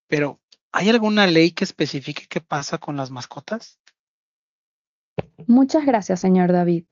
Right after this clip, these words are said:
Speaker 2: Ya he enviado la señal de apagado a su robot. Debería quedar completamente inactivo en un minuto.
Speaker 1: Muy bien, pero realmente me gusta el robot y lo útil que es,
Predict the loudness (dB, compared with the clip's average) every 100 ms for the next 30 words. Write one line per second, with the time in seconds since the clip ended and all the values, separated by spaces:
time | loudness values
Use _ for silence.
0 | _ -20 -20 _ _ -2 2 4 4 2
1 | 4 4 2 2 2 4 2 2 0 2
2 | 2 0 -2 -2 -2 0 0 -2 -8 -20
3 | _ _ 2 4 4 2 2 2 2 2
4 | 2 2 2 2 2 4 4 4 2 2
5 | 2 2 0 0 2 6 6 4 2 -4
6 | -16 _ _ _ _ _ _ _ _ _
7 | _ _ _ _ _ _ _ _ _ _
8 | _ _ 0 4 4 2 -2 _ _ _
9 | _ -20 -6 4 6 6 4 2 _ _
10 | -6 0 2 2 -2 -2 -2 -4 -6 -6
11 | -8 -8 -8 -10 _ _ _ _ _ -8
12 | -4 2 2 2 -4 -8 -18 -12 -10 -10
13 | -12